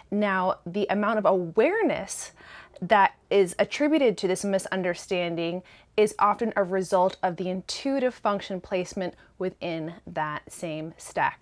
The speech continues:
You have two of those functions in your stack, so give it a little Google if you don't know already and figure out which introverted functions you have in your stack of four.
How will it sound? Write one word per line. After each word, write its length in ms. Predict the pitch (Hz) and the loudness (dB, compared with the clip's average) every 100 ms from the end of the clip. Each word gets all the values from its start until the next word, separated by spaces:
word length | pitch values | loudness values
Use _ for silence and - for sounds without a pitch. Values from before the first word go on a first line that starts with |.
| 180 | -2
You 320 | 285 240 180 | 2 4 2
have 220 | 175 156 | 0 -8
two 240 | - - 277 | -10 -2 0
of 80 | |
those 180 | 269 247 | 2 0
functions 380 | - 208 208 196 | -2 -4 -2 -4
in 80 | 185 | -2
your 140 | 175 | -4
stack, 420 | - 175 151 - | -4 -2 -2 -4
so 240 | - 175 165 | -6 -4 -4
give 180 | 165 202 | -4 -2
it 60 | |
a 40 | 247 | 2
little 180 | 254 | 2
Google 300 | 220 240 196 | 4 2 2
if 100 | 160 | -2
you 40 | 175 | -2
don't 140 | 180 | -6
know 120 | 185 | -4
already 480 | 180 165 180 170 156 | -4 -2 -2 -2 -4
and 120 | 175 175 | -6 -4
figure 280 | 233 208 | -4 0
out 240 | 190 175 - - - - | 2 2 -2 -14 -20 -4
which 260 | 220 - - | -2 -2 -6
introverted 540 | 254 294 320 202 185 180 | -2 0 2 2 2 2
functions 580 | 208 185 - 156 170 - | 0 0 -4 -8 -8 -10
you 80 | |
have 500 | 170 - 170 139 151 - - _ _ _ _ _ _ _ 185 | -10 -6 -4 -4 -6 -12 -20 _ _ _ _ _ _ _ -12
in 100 | 175 | -10
your 80 | |
stack 280 | 165 - 147 | -8 -8 -10
of 80 | 190 | -8
four. 320 | - 214 - | -4 -4 -4